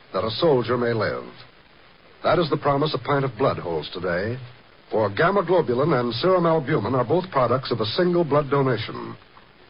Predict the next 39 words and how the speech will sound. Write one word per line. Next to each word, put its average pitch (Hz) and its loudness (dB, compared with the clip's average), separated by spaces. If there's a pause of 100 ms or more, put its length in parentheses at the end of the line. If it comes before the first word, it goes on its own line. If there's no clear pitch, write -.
(180)
Gamma 131 2
globulin, 147 2
G 135 0
G, 117 -2 (220)
is 165 2
the 120 -2
medicine 143 0
which 139 0
prevents 139 2
the 131 -4
crippling 120 0
effects 143 0
of 120 -2 (100)
polio, 104 2 (680)
and 95 0
serum 180 2
albumin 143 2
is 131 2
the 123 -2
medicine 135 2
used 147 2
on 135 4
the 127 2
battlefield 143 2 (400)
to 120 -2
sustain 147 2
life 143 4
in 131 0
the 127 2
wounded. 123 -2 (1200)
These 208 4
two 147 4
miracle 151 2
medicines 135 0
are 123 4
derivatives 135 2
of 127 -2
our 139 2
blood 117 -2